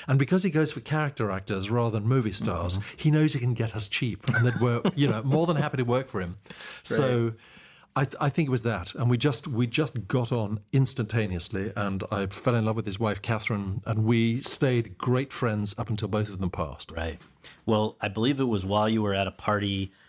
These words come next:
Speaker 2: for The Player that you first met Winona Ryder, which happened
Speaker 1: Yes.
Speaker 2: to be something that led to a number of things. Can you just, of all,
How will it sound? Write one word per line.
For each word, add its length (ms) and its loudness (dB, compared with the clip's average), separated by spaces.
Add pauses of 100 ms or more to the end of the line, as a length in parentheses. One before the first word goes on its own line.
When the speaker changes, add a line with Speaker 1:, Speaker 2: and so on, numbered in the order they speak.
Speaker 2:
for 300 2
The 100 -4
Player 520 0
that 220 -4
you 80 -6
first 360 -2
met 320 -2 (280)
Winona 400 2
Ryder, 360 2
which 200 0
happened 220 2
Speaker 1:
Yes. 120 0
Speaker 2:
to 80 0
be 180 0
something 360 2
that 100 2
led 280 2
to 320 2
a 60 0
number 280 2
of 80 -4
things. 200 -2
Can 160 -4
you 80 2
just, 220 -2 (240)
of 120 0
all, 300 0